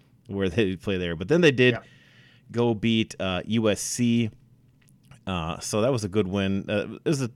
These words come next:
Speaker 1: it was a bit back and forth. Uh, defensive transition was good. Chucky Hepburn has been having problems finding the bottom of the basket. Uh, his defense came in really well at the end. He, he did make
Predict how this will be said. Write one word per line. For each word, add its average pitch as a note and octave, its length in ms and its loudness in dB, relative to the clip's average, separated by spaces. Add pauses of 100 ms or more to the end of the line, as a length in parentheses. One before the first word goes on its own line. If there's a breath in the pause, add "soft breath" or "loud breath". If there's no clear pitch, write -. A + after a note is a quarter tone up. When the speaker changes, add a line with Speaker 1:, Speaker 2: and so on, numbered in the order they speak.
Speaker 1:
it B2+ 100 -2
was A2 100 -4
a G#2+ 40 -10
bit D3 220 0
back C3 220 4
and A#2 100 0
forth. A2 400 2 (640 soft breath)
Uh, G2 200 -4
defensive C3 480 -2
transition A2+ 420 -2
was G2 140 -6
good. G2 340 0 (340)
Chucky C3 400 -4
Hepburn A2 380 2
has F2+ 120 -4
been F#2 100 -8
having F#2 300 -2
problems F#2 380 -4
finding F#2 180 -4
the F2+ 60 -4
bottom F2+ 220 -2
of F2 60 -6
the F2 60 -6
basket. F2 580 -4 (500 soft breath)
Uh, E2 220 -8
his A2 200 -2
defense - 500 2 (440)
came B2 260 0
in A#2+ 180 2
really A#2 160 4
well A2 220 6
at F2+ 60 0
the G2+ 160 -2
end. G2 340 2
He, G#2 380 0
he F#2 180 -4
did A2 280 0
make G#2+ 400 0